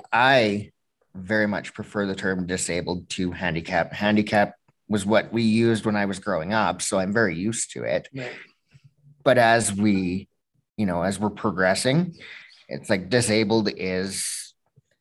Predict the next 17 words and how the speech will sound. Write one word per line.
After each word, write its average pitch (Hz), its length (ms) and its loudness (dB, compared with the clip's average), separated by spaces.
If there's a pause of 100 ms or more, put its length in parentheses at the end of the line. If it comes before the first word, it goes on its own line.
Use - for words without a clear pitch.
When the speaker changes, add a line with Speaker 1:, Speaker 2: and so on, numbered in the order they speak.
(100)
Speaker 1:
it's, 135 240 -4
it's 123 220 0
more 123 160 4
respectful, - 840 -4 (560)
right? 92 200 -2
It's - 200 -4 (120)
Speaker 2:
Yes. 95 120 -6
Speaker 1:
just, - 20 -20 (960)
it, 98 200 -2
there's 107 200 4
so 120 420 4
much 110 340 2
negativity 104 880 0 (220)
connected 90 480 -4
with, 98 160 -2 (180)
with 90 260 -2
handicap 101 800 -2